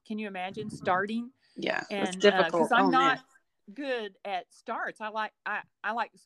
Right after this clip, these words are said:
Speaker 1: I mean, I start projects, but I mean, like, when the school year, I love the middle. I love
Speaker 2: Mm-hmm.
Speaker 1: all the middle. And she's starting in the middle. And,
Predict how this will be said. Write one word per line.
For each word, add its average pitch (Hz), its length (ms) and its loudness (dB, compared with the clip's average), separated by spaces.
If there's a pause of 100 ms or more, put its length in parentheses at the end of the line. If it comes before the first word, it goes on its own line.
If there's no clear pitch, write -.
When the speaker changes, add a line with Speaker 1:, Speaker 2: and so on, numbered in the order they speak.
Speaker 1:
I - 40 -16
mean, 226 100 -8
I 196 100 -8
start - 320 -10
projects, 202 400 -8
but 214 100 -10
I 214 40 -12
mean, 208 160 -16
like, 190 200 -6
when 226 240 -10
the 208 80 -16
school 330 240 -4
year, 311 260 2
I 262 60 2
love 262 240 2
the 220 60 -2
middle. 202 340 -8 (300)
I 233 100 0
love 247 180 0
Speaker 2:
Mm-hmm. 202 100 -2
Speaker 1:
all 277 300 4
the 240 120 -12 (100)
middle. 185 340 -14 (520)
And 226 120 -10
she's 381 280 -6
starting 208 680 -2 (120)
in 220 140 -2
the 196 80 -4
middle. 202 400 -8 (840)
And, 208 220 -2